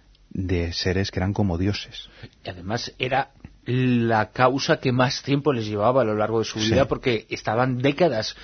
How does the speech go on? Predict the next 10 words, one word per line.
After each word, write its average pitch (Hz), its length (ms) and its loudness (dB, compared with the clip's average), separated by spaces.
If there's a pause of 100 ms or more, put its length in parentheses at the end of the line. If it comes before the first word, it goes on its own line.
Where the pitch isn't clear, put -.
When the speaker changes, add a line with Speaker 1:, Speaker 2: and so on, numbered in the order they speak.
(120)
Speaker 1:
Claro. 117 260 4
Speaker 2:
eh, 107 300 2 (420)
mandando 131 480 2
a 143 60 6
sus - 200 -2
hombres, 117 320 2
evidentemente 113 600 -2
no, 110 280 -4
no 107 200 0
ellos, 120 320 0